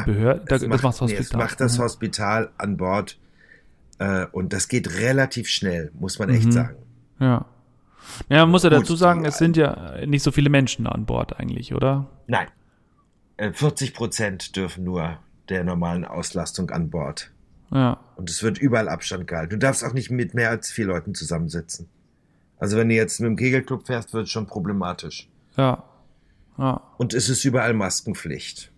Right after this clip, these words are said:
Speaker 1: Ja.
Speaker 2: Also auch draußen, außer wenn du sitzt und liegst und
Speaker 1: Mhm.
Speaker 2: isst und trinkst. Dann natürlich nicht.
Speaker 1: Ja.
Speaker 2: Aber, ähm, so, also wie es ganz normal eigentlich auch sein sollte. Aber es ist alles,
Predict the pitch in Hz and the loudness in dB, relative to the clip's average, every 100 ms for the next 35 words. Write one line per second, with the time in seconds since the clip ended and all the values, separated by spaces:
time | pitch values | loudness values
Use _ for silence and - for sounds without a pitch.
0 | - 127 123 - - 98 101 101 110 - | -4 0 0 -2 -8 -4 -2 -2 -2 -2
1 | 98 95 110 - 95 101 110 110 101 92 | 0 2 0 -2 -4 -4 -2 0 2 2
2 | 87 147 - - 104 110 113 - - _ | 2 2 0 -4 -2 -2 -2 -4 -12 _
3 | _ _ 87 95 82 - - - - - | _ _ -2 -2 -2 -6 -8 -10 -12 -6
4 | 104 123 117 120 120 - - - _ 92 | -2 0 2 2 0 -8 -18 -20 _ -6
5 | 92 - 76 - - 113 113 95 95 73 | -6 -6 -8 -8 -4 0 0 -2 -6 -4
6 | - 180 - - - - - 135 127 - | 2 4 2 -6 -20 -12 2 4 4 0
7 | - 123 123 104 120 117 110 113 104 101 | -2 2 2 2 2 2 2 0 -2 0
8 | 98 98 - 104 - 107 107 110 110 104 | 0 0 -2 -6 -4 -2 0 -2 -2 -4
9 | 101 - 95 95 107 - 90 80 - - | -4 -2 -2 0 -2 -4 -8 -10 -12 -6
10 | 110 123 107 107 104 101 87 - _ _ | -2 -2 -2 -4 -4 -4 -8 -10 _ _
11 | _ _ _ _ _ _ _ _ _ - | _ _ _ _ _ _ _ _ _ -6
12 | 107 139 123 123 143 - 117 131 135 - | -2 0 -2 -2 -4 -2 0 2 0 -2
13 | - - | -6 -8